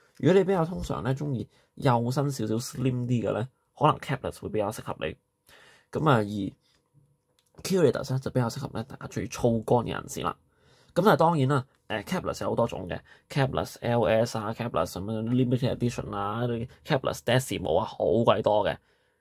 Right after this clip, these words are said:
咁而今日咧同大家比較嘅咧，就當然因為就返 Curitas 啦，咁所以我亦都係咧採返用返咧呢一個 Capless 最基本嘅版本啦，就係呢一個不鏽鋼尖啦，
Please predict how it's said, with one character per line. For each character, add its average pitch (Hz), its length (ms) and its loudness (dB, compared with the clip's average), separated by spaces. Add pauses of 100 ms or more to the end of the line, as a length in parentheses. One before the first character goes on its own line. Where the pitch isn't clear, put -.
(220)
咁 143 100 8
而 151 380 -4 (180)
今 180 220 4
日 101 40 0
咧 143 120 0 (440)
同 101 160 -2
大 117 120 0
家 135 80 2
比 113 180 0
較 104 200 0
嘅 87 120 0
咧， - 100 -8 (240)
就 107 120 -10
當 131 220 6
然 131 100 0
因 160 240 0
為 139 100 4
就 - 220 -4
返 135 200 0
Curitas 117 420 -2
啦， 107 120 -6 (200)
咁 147 140 -4
所 165 140 0
以 143 40 2
我 113 220 2
亦 107 60 -2
都 127 140 -4
係 117 160 0
咧 117 100 -4
採 - 360 -4
返 123 340 -4 (160)
用 - 340 -4
返 117 240 -2
咧 113 120 -2
呢 117 140 -2
一 117 180 -2
個 - 200 -6 (320)
Capless 139 460 -4
最 110 240 2
基 151 220 4
本 165 140 0
嘅 110 80 0
版 107 220 -6
本 107 140 -4
啦， 107 140 -6
就 - 120 -12
係 - 160 -10
呢 107 80 -6
一 110 140 -2
個 107 220 -6 (440)
不 151 100 0
鏽 123 180 4
鋼 110 240 0
尖 123 240 0
啦， 120 200 -4